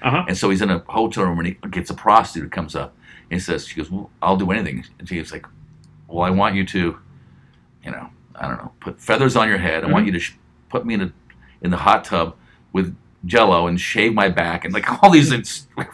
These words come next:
Speaker 2: like, she's like, "What?"
Speaker 1: Yeah.
Speaker 2: So finally, she's like, they, they finally negotiate a price. And, like, when they go, "Okay, fifteen hundred bucks, and we have a winner." Everyone comes from behind.
Speaker 1: <laughs>
Speaker 2: They're just gambling on it. What, how was the price that she would do these crazy things
Speaker 1: Right.
Speaker 2: for, right? That was the girl. She was a brunette in that, but that was
Speaker 1: Ah.
Speaker 2: that. I go,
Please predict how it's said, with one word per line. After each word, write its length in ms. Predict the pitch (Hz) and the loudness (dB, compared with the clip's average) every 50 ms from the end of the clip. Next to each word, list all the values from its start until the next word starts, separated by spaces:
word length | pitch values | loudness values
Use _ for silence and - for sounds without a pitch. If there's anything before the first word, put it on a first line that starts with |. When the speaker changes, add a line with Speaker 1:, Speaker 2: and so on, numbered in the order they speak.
| - - - _ _ - - | -16 -18 -18 _ _ -6 -2
Speaker 2:
like, 140 | 92 98 | -2 -2
she's 200 | 98 - 123 113 | 0 -2 -2 -2
like, 160 | - 98 78 - | -2 -2 0 2
"What?" 300 | 110 123 - 339 - - | 4 4 4 2 2 2
Speaker 1:
Yeah. 280 | 156 175 165 120 110 - - - _ | 4 6 6 4 2 -4 -12 -20 _
Speaker 2:
So 140 | - 117 101 | -6 -6 -2
finally, 280 | - 131 127 117 107 | 2 2 2 2 2
she's 120 | 95 95 95 | -2 -4 -4
like, 140 | 92 92 | -2 0
they, 120 | 90 98 101 | 2 2 2
they 140 | 95 98 101 95 90 | 4 2 2 2 0
finally 300 | 92 - 110 110 104 104 | 2 2 2 2 4 2
negotiate 360 | 95 98 104 101 - 101 92 | 2 2 0 0 0 -2 -2
a 40 | 87 | -2
price. 540 | - - 117 98 87 82 85 - - - - _ _ _ _ _ - - - - - | 2 4 4 4 6 4 0 -4 -10 -16 -20 _ _ _ _ _ -20 -20 -20 -10 -4
And, 60 | 90 | 0
like, 120 | 90 90 87 | 0 0 2
when 80 | 92 | 2
they 80 | 92 92 | 2 2
go, 160 | 92 82 80 - | 2 2 2 4
"Okay, 320 | - 120 123 - 104 90 | 4 4 4 4 0 -2
fifteen 260 | 87 - 117 - 110 | 0 -2 -4 -2 -2
hundred 100 | 104 98 92 | 0 0 0
bucks, 200 | 95 - - - - - - - | 0 0 -2 -8 -16 -18 2 6
and 240 | - 208 220 226 226 220 | 8 8 8 8 8 8
we 60 | 214 | 10
have 120 | 220 220 220 | 12 12 12
a 40 | |
winner." 160 | 220 220 196 - | 12 12 10 12
Everyone 240 | 156 165 180 185 208 | 12 12 12 12 12
comes 200 | 180 180 165 147 | 12 10 8 8
from 80 | 165 156 | 6 8
behind. 280 | 147 143 147 151 147 143 | 8 10 10 10 10 8
Speaker 1:
<laughs> 140 | 185 - - 214 196 - 247 226 226 - | 6 6 8 6 8 8 8 6 8 8
Speaker 2:
They're 160 | 214 196 190 | 8 10 10
just 160 | 185 175 143 - | 10 10 8 8
gambling 360 | 151 160 170 170 156 143 135 | 8 8 8 8 8 6 8
on 120 | 127 127 131 | 8 8 8
it. 40 | |
What, 120 | 131 147 147 | 8 10 10
how 240 | 131 147 151 151 147 - | 10 10 8 8 4 0
was 120 | 151 143 135 | 2 2 2
the 60 | 131 | 4
price 280 | - 127 131 139 135 | 6 6 6 6 6
that 120 | 127 120 - | 4 0 -2
she 140 | - - 135 | -2 -2 0
would 140 | 117 110 98 | 0 0 2
do 100 | 123 120 | 0 0
these 140 | 107 101 95 | 0 -2 -2
crazy 260 | - 110 104 98 95 | 0 0 0 0 0
things 160 | 95 139 147 151 156 | 4 4 6 6 6
Speaker 1:
Right. 60 | 147 123 | 6 4
Speaker 2:
for, 80 | 90 | 4
right? 240 | 87 87 92 - - - - - - - _ _ _ - | 4 4 2 2 0 -6 -18 -20 -20 -20 _ _ _ -14
That 320 | 76 101 104 117 123 131 | -4 2 6 6 6 6
was 160 | 117 113 98 | 6 2 0
the 80 | 95 101 | -2 -2
girl. 400 | 90 101 104 98 85 80 - - _ | 0 2 2 2 2 0 -2 -8 _
She 100 | - - | -4 -2
was 100 | 123 104 101 | 0 2 2
a 20 | |
brunette 340 | 92 95 98 113 123 127 107 | 2 4 6 6 8 8 6
in 100 | 90 85 | 6 4
that, 180 | 87 87 87 | 2 0 0
but 120 | - - 190 | 2 4 6
that 160 | 233 254 262 | 6 8 8
was 100 | 277 285 285 | 8 8 8
Speaker 1:
Ah. 160 | 277 262 240 | 6 6 6
Speaker 2:
that. 120 | 180 - - | 6 6 6
I 40 | - | 4
go, 240 | 104 98 98 - | 2 2 0 0